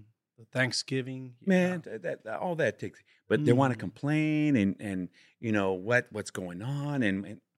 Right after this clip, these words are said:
Speaker 2: okay, I'm no part of that.
Speaker 1: Mm-hmm.
Speaker 2: Been there, done
Speaker 1: Amen.
Speaker 2: that. I want no part of that.
Speaker 1: Yeah.
Speaker 2: I, I, I want, I wanna live the fruits of the
Speaker 1: The
Speaker 2: Spirit.
Speaker 1: fruits of the Spirit. Amen.
Speaker 2: Amen.
Speaker 1: That's awesome, brother.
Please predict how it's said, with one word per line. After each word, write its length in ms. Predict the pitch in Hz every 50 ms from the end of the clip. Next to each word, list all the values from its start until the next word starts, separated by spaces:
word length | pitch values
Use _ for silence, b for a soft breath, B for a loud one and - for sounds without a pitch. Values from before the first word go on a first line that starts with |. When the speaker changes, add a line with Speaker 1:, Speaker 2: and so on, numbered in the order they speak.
| _ _ _ _ _ -
Speaker 2:
okay, 360 | 92 85 - 82 80 76 78 82 _ _ _ _ _ _ _ _ _ -
I'm 100 | 104 107
no 80 | 101 87
part 260 | - - 92 90 87
of 60 | 82
that. 220 | 82 80 69 - _ _ _ - 135
Speaker 1:
Mm-hmm. 520 | 131 135 131 127 127 120 107 117 113 104
Speaker 2:
Been 200 | 98 113 107 101
there, 160 | 98 95 95
done 240 | 90 - 95 95 95
Speaker 1:
Amen. 40 | 90
Speaker 2:
that. 320 | 90 87 87 87 85 - _ _ _ _
I 60 | 104 104
want 160 | 98 82 82
no 40 | 85
part 260 | 85 85 85 82 85
of 60 | 85
that. 240 | 85 82 82 78 - _ _ _ _ -
Speaker 1:
Yeah. 260 | 110 107 107 107 107 101
Speaker 2:
I, 240 | 95 - - - 110 - - 107
I, 60 | 107
I 20 |
want, 220 | 110 110 110 - -
I 100 | 101 107
wanna 280 | 107 110 113 107 98 90
live 440 | 90 92 95 98 95 90 82 92 _ _ _ _ _ _ _ _ _
the 60 | 95
fruits 280 | 87 - 104 101 - -
of 60 | 78
the 40 | 85
Speaker 1:
The 60 | 82
Speaker 2:
Spirit. 340 | - 110 104 82 80 76 73
Speaker 1:
fruits 220 | 123 117 - -
of 80 | 135 117
the 60 | 110
Spirit. 380 | - - - 131 131 131 123 113
Amen. 440 | 117 113 113 113 117 123 123 123 104
Speaker 2:
Amen. 360 | 90 92 90 87 80 76 76 _ _ _ _ _ _ _ _ _ _
Speaker 1:
That's 240 | - 123 120 - -
awesome, 320 | 123 123 113 - - 113
brother. 320 | 107 113 117 113 113 110